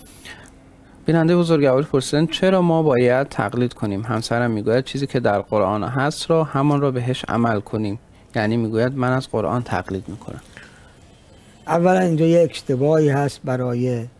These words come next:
Speaker 2: این شخص، فکر می‌کنه که تمام احکام
Speaker 1: در
Speaker 2: در
Speaker 1: قرآن.
Speaker 2: قرآن مجیده، در حالی که احکام هم در قرآن است و هم در کلام
Speaker 1: اهل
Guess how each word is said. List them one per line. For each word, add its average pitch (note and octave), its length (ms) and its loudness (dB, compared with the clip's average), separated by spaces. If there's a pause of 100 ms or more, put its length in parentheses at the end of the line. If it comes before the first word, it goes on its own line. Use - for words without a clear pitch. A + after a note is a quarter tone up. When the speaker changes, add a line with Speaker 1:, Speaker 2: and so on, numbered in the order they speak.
(440)
Speaker 2:
این A#2 180 -4
شخص، A#2 460 -8
فکر - 220 -10
می‌کنه B2 380 -6 (1040)
که G#2 440 -6 (360)
تمام A#2 400 -2
احکام C3+ 920 -2 (260)
Speaker 1:
در A#2+ 160 0
Speaker 2:
در A#2+ 180 -2
Speaker 1:
قرآن. A#2+ 140 -6
Speaker 2:
قرآن A#2+ 440 -2
مجیده، G2+ 600 -8 (420)
در G2+ 160 -10
حالی A2+ 320 -6
که B2+ 160 -12
احکام B2+ 760 -2 (200)
هم C3+ 260 -4
در A2 140 -4
قرآن A2 760 -4
است E3 380 2 (760)
و G#2 100 -2
هم B2+ 140 -2
در A2+ 180 -4
کلام B2 460 -2
Speaker 1:
اهل D#3 240 4